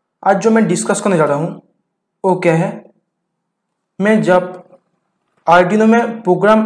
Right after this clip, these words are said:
upload कर रहा हूँ एक error आ रहा है। जो क्या है,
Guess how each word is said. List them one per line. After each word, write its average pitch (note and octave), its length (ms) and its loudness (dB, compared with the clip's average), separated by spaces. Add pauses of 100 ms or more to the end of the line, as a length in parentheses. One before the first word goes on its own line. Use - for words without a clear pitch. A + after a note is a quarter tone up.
(120)
upload F3 340 -2
कर F3 80 4
रहा D#3+ 100 2
हूँ E3 280 -6
एक - 360 -6
error E3+ 320 0
आ C3+ 60 -6
रहा C3 120 -8
है। C3 200 -16 (280)
जो F3+ 140 -2
क्या F#3+ 140 0
है, G#3 240 -8